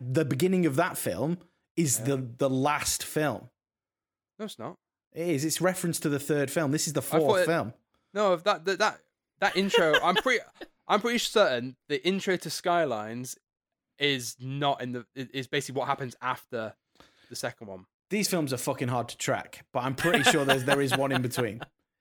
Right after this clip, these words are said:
Speaker 3: I have
Speaker 2: There's,
Speaker 3: nothing to
Speaker 2: there's
Speaker 3: add.
Speaker 2: three films.
Speaker 1: 'Cause the, the Skyline, Skyline
Speaker 2: The Skyline,
Speaker 1: two.
Speaker 2: which is the one which is just the, the, the, the,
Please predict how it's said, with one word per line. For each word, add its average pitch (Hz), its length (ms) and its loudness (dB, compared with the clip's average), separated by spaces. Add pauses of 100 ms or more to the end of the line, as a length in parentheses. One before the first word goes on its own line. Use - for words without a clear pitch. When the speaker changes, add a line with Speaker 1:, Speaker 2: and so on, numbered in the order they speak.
(800)
Speaker 3:
I 139 160 2
have 120 240 -2
Speaker 2:
There's, 175 160 4
Speaker 3:
nothing 113 260 -8
to - 60 -18
Speaker 2:
there's 175 180 2
Speaker 3:
add. - 80 -12
Speaker 2:
three 240 180 2
films. 117 460 0
Speaker 1:
'Cause - 300 -2 (840)
the, 151 180 0
the 135 140 -2
Skyline, 156 720 0 (200)
Skyline 160 440 0
Speaker 2:
The 160 40 0
Skyline, 208 320 6
Speaker 1:
two. 180 60 4
Speaker 2:
which 175 160 2
is 156 120 0
the 151 60 -8
one 170 180 4
which 160 180 -2
is 131 40 -10
just 147 220 -6
the, 139 380 -2
the, 131 260 -2
the, 131 160 -6 (100)
the, 123 460 0